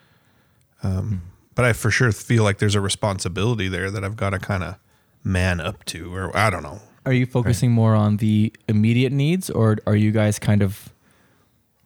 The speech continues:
Speaker 3: after this, the recovery? Has that crossed your mind?
Speaker 1: Right.
Speaker 3: Just sort of the,
Speaker 1: Yeah,
Speaker 3: the,
Speaker 1: good question.
Speaker 3: the reality of the economic state of things, or has that not really crossed your mind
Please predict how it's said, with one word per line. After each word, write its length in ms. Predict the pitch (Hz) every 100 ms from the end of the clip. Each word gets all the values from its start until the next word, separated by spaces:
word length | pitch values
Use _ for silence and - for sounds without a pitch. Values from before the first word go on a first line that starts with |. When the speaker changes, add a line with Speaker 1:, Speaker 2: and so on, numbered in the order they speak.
| -
Speaker 3:
after 360 | 110 101 - 104
this, 240 | 117 -
the 100 | 113
recovery? 540 | 110 - 104 104 123 -
Has 100 | 113
that 180 | 113 -
crossed 320 | - 107 -
your 80 | 104
mind? 400 | 98 98 95 - - - - -
Speaker 1:
Right. 180 | 110 107
Speaker 3:
Just 160 | 107
sort 140 | - 110
of 60 | 107
the, 80 | 104
Speaker 1:
Yeah, 220 | 104 101
Speaker 3:
the, 80 | 107
Speaker 1:
good 180 | 110 104
question. 360 | 101 - 104 - -
Speaker 3:
the 60 |
reality 420 | 127 117 110 110 110
of 140 | 107
the 200 | 110 101 -
economic 580 | 113 110 107 107 104
state 380 | - - 98 -
of 100 | 107
things, 360 | - 101 117 -
or 40 |
has 100 | 110
that 140 | 110 98
not 140 | 107
really 260 | 107 104 101
crossed 320 | 107 101 -
your 60 | 101
mind 260 | 101 101